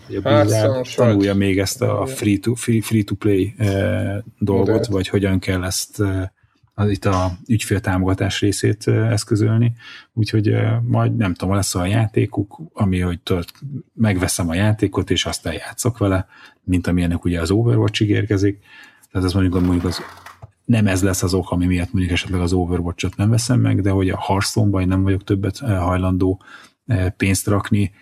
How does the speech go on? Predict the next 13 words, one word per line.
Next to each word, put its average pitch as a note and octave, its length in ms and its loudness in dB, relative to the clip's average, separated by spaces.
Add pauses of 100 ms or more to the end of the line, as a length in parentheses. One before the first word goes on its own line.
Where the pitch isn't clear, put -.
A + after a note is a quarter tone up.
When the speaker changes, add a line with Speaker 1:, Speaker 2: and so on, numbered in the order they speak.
(220)
Speaker 1:
hogy F#2 180 -2
ilyen G2 320 0
ko-, A2 180 0 (100)
eh, F#2 340 2 (360)
rizikónak F#2+ 640 0
legyek F#2 220 0
kitéve, F#2+ 400 0
hogy F#2 200 0
még F#2 160 2
ott, F#2 260 -4
ha - 160 -4
van F#2+ 240 2
bármi F#2 360 0